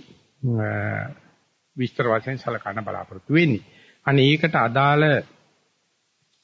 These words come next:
උද්දෘතයක් තමයි අද දවසේ මාතෘකා වශයෙන් ඉදිරියට තියාගත්තේ.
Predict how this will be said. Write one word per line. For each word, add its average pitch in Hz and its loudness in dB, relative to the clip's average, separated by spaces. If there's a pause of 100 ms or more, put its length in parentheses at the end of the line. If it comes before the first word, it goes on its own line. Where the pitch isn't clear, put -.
උද්දෘතයක් 135 2
තමයි 123 0
අද 110 -2
දවසේ 127 2 (420)
මාතෘකා 123 0
වශයෙන් 117 0 (640)
ඉදිරියට 110 -2
තියාගත්තේ. 127 2